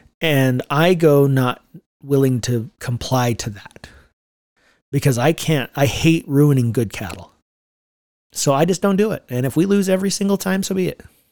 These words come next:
But I will bring physically fit, squared up cattle that have good phenotypes and good feet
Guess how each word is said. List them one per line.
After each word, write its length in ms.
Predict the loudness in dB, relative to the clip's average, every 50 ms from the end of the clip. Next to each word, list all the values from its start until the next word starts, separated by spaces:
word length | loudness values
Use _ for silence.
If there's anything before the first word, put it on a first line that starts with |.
| _ _ _ _ _ _ _ _ _ _ _ _ _ _ _ _ _ _ _ _ _ _ -16 -6 -2
But 120 | 0 2
I 100 | 4 4
will 160 | 4 4 2
bring 380 | 2 2 4 4 4 4 2 0
physically 520 | 0 2 2 2 2 0 -4 -4 -2 -2
fit, 440 | -2 0 2 2 2 2 0 _ -16 -20 _ _ _ _ _ _ _ _ _ _ _ _ _ _ _ _ _ _ _ _ _ _ _ _ _
squared 480 | _ -6 -6 -4 0 2 4 4 4 4
up 140 | 2 0 -2
cattle 440 | -2 -2 -2 0 -2 -2 -4 -4 -8 -10
that 120 | -8 -6
have 160 | -4 -4 -2
good 120 | 0 0 0
phenotypes 580 | 2 2 0 0 0 -2 -6 -10 -10 -10 -6
and 120 | -2 0 2
good 120 | 2 2
feet 360 | 2 2 2 0 0 -2 -8